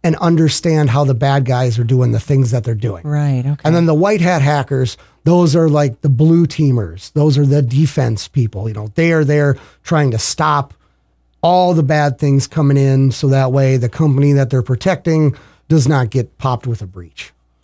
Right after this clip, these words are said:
Speaker 2: How did you get into this?
Speaker 1: Google.
Speaker 2: <laughs> Really?
Speaker 1: Google.
Speaker 2: So, like, when you were a kid,
Speaker 1: No.
Speaker 2: when you were,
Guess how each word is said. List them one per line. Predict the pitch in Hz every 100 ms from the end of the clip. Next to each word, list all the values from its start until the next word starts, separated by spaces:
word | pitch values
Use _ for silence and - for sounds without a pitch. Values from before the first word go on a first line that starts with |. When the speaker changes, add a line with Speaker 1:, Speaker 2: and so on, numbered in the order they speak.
| _
Speaker 2:
How | - 262
did | 311 254
you |
get | 180 180
into | 156 160
this? | 156 135 - - - 143
Speaker 1:
Google. | 170 165 143 - _ _ _ -
Speaker 2:
<laughs> | 202 220 247 - - 254
Really? | 254 233 247 370 175 151
Speaker 1:
Google. | 185 160 131
Speaker 2:
So, | - 220
like, | 202 196
when | 190 233
you | 240
were | 247 185
a |
kid, | - 311 254 143 160 - _ _
Speaker 1:
No. | 170 180 180 175
Speaker 2:
when | 180 208
you | 196 269 302
were, | 180